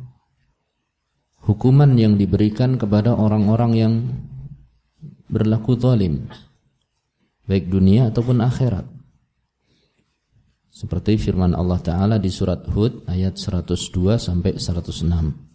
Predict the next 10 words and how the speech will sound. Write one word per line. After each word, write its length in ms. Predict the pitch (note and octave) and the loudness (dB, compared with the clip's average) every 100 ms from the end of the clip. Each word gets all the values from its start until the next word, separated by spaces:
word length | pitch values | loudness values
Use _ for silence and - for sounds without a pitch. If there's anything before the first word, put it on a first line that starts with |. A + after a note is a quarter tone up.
| _ _ _ _ _ _ _ _ _ _ _ - | _ _ _ _ _ _ _ _ _ _ _ -4
Ini 160 | G2+ C3+ | 2 4
bentuk, 640 | A2+ G#2 G#2 C3 C3+ - - - - | 4 4 4 0 -2 -18 -20 -20 -14
eh, 320 | - E2 F#2 F2+ | -6 -2 0 0
bagaimana 480 | F2+ F#2 G2+ A#2 | 0 2 2 2
Allah 480 | - G#2 A#2 A2+ - - - _ _ _ _ _ _ _ _ _ _ _ _ _ _ - | 2 0 0 -2 -8 -18 -20 _ _ _ _ _ _ _ _ _ _ _ _ _ _ -4
mengajarkan 760 | G2 G2 G2 G2 G#2+ A#2+ A#2+ | 2 4 4 4 2 4 4
rasa 260 | G#2+ G#2+ G#2 | 2 0 -2
takut 380 | - A2+ A2+ - | -2 -2 -4 -6
kepada 340 | F#2 F2+ F2 | -6 -6 -6
kita. 440 | E2 F2+ - A1+ | -6 -6 -8 -8